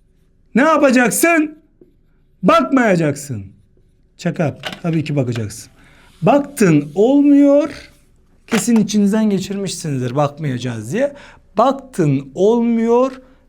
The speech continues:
birbirleriyle olan ilişkisi.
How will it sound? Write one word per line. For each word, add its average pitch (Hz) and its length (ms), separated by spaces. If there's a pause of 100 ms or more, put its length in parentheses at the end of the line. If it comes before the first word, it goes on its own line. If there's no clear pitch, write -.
birbirleriyle 214 1040
olan 214 380
ilişkisi. 165 720